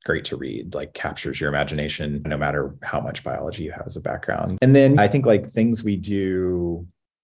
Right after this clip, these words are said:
more s-, closer to, like, our cell programming work, which is how we describe the, the work we do for customers. That usually is, like, a little bit farther off from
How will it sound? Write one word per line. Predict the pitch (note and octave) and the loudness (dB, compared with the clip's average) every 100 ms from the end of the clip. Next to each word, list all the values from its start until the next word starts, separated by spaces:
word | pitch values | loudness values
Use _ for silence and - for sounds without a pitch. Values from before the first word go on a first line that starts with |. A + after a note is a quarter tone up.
| _ _ | _ _
more | G2 F2+ F2+ | -2 0 0
s-, | - - - - | 0 -4 -6 -6
closer | - G2+ F2 - A2 B2+ | -4 -2 0 4 4 4
to, | C3 G2+ | 2 0
like, | F2 D#2+ | -2 -2
our | D#2 D#2 D#2 E2+ E2 - | -2 -2 -2 -4 -6 -10
cell | - G2+ E2+ | -4 0 0
programming | - F2 F2+ G2+ A#2 | 0 -2 -2 -2 -2
work, | B2 C#3 - - - - | -2 -4 -6 -18 -12 -6
which | G#2 | -4
is | E2 - | -4 -4
how | - F#2+ | -2 0
we | E2+ | 0
describe | D#2 - D2 D2+ | 0 -2 -2 -2
the, | - E2 | -6 -6
the | F2 | -4
work | E2 D2 | -4 -4
we | D2 | -6
do | D2+ | -8
for | C#2+ D2+ | -8 -8
customers. | - - E2+ G2+ C3 C3 - | -6 -8 -4 -2 0 -2 -2
That | A2+ C3 C#3+ D#3+ C3 | 6 8 8 6 6
usually | B2+ A2+ A2 | 4 6 6
is, | G2 F2 F2 - | 6 2 -4 -4
like, | F2+ D#2 - - | -4 -4 -12 0
a | B2 | 4
little | C3 C3 | 8 8
bit | A2 G2+ | 8 4
farther | - F2 D#2+ D#2 D#2 E2+ | 2 -2 -2 -2 -4 -4
off | E2 - | -6 -4
from | D#2+ D#2+ E2 E2+ E2 E2+ | -4 -2 -4 -4 -6 -8